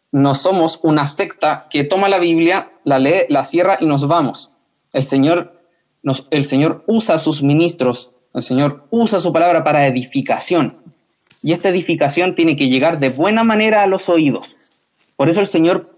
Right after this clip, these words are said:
capacita, el Señor prepara y el Señor establece oficios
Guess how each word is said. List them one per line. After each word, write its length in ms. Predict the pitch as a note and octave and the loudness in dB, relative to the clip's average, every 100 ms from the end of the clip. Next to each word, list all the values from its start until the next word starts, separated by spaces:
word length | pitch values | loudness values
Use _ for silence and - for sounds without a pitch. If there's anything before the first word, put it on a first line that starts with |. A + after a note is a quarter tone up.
| - | -4
capacita, 600 | C#3 C3 G#2 - F#3+ D#3+ | 0 2 0 -2 -4 -2
el 100 | C3 | -2
Señor 380 | C3+ C3+ C#3+ - | 0 0 -2 -4
prepara 520 | - A2 - F#3+ D#3 D3 | -8 -6 -2 0 0 0
y 100 | C3+ | -2
el 100 | B2+ | -2
Señor 340 | B2+ C#3+ E3 - - | 0 0 0 -4 -6
establece 560 | C#3+ C3+ C3 E3 - | -4 0 0 0 0
oficios 720 | B2+ - B3 C4+ D#4+ F#4 - | -4 -2 -2 0 2 0 -2